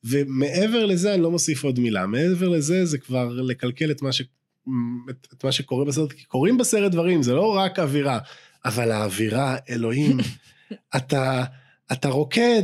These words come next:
Speaker 1: אתה שמח, אתה באוויר, כי זה מחזמר נפלא ונהדר, זה לה לה לנד, רק
Speaker 2: טוב.
Speaker 1: עם, לא, לה לה לנד סרט נהדר, פשוט
Speaker 2: אה.
Speaker 1: אתה מצפה לקבל סרטים כ-,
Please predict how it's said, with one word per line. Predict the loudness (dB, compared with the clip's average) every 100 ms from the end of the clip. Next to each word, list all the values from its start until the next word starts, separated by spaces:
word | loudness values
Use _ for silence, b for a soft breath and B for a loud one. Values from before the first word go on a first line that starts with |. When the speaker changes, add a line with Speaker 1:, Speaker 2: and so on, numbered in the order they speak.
| 2
Speaker 1:
אתה | 0 -2
שמח, | 0 0 2 4 4 4 2 0
אתה | -4 -2 -2 0 0 0
באוויר, | -2 0 0 2 2 2
כי | 0
זה | 0 0
מחזמר | 0 0 0 2 2 4 4
נפלא | 4 2 2 0 2
ונהדר, | 2 2 2 0 2 0
זה | 0 0
לה | 0 0 0
לה | 2 2
לנד, | 2 2 0 -4 b b b -4
רק | -2 -2 -6 b b b _
Speaker 2:
טוב. | -2 -2 -4 -2
Speaker 1:
עם, | 2 2 0 -4 -12 -12 -14 _ -8 0
לא, | 2 2 0
לה | -2 -2
לה | 0 2
לנד | 2 0
סרט | 0 0
נהדר, | 0 2 0 0
פשוט | 0 -2 -2 -10
Speaker 2:
אה. | -10 -6
Speaker 1:
אתה | -2 0
מצפה | 0 0 -4 0 0
לקבל | 2 0 0 2 2 -2 -4
סרטים | -4 -2 0 2 2
כ-, | 0